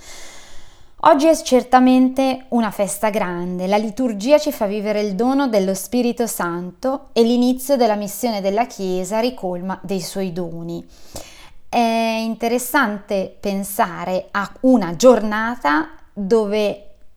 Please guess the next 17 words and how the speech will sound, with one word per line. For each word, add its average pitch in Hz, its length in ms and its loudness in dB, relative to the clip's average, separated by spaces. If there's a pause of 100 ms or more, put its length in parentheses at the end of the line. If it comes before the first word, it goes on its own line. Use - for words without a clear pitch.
(240)
viene 220 360 0
dato 185 540 -2
un 208 260 6
dono, 185 800 0
quello 170 300 2
dello 165 240 -4
Spirito, 185 760 -2 (260)
che 339 180 0
contiene 311 420 4
in 277 160 4
sé 208 340 0 (300)
tanti 208 380 2
doni. 170 500 -4
In 247 140 6
un 269 160 4
dono 262 240 2
unico 262 800 0